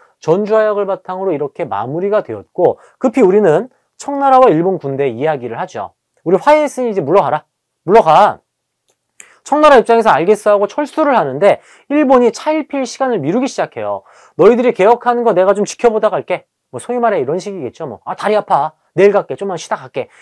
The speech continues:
이런 식으로 차일피일 미루다가, 자, 여러분, 청나라는 이제 철수를 하는데 이 철수하고 있는 청나라를 공격하면서 일본이 전쟁을 일으켜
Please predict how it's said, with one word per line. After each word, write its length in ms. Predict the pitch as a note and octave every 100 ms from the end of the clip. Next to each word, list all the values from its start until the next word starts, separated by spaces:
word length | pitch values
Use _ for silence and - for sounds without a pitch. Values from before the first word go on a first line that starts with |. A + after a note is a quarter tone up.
| -
이런 300 | F#3+ C4 B3+
식으로 260 | A#3 A#3
차일피일 600 | A#3 - C4 C4 - B3
미루다가, 760 | D#3 D3 A3 F#3+ C3+ G#3+ D#3+ E2 _ _ _
자, 260 | C3 B2+
여러분, 500 | C#3+ B2 A2 C3+ C4 C4 _ _ _ _ - _ _ _ _ - -
청나라는 600 | - B3+ C4 B3+ B3 B3 A#3+
이제 100 | G#3
철수를 560 | - D4 - C#4+ C4+
하는데 580 | F#3+ C#3+ C3+ F3 B2+ F#2 - _ - _ - -
이 220 | G3+ A3 G#3+
철수하고 720 | - D#4+ D4+ - C#4+ C4+ C4
있는 320 | B3+ B3 B3
청나라를 960 | A#3 - C#4+ C#4 C4+ C4 B3+ A#3+ A#3 B3+
공격하면서 1300 | - D#3 E3+ G3 A#3+ - F3+ D3 B2+ A#2 F3+ B2+ F#2 _ _ _ -
일본이 520 | D4+ D#4 C#4+ D4 B3 _ _ _ _
전쟁을 800 | - B2+ C3 A#2 A#2+ C#3+ F#3+ G#3+ _
일으켜 640 | - A#2 A2+ _ D#3+ E3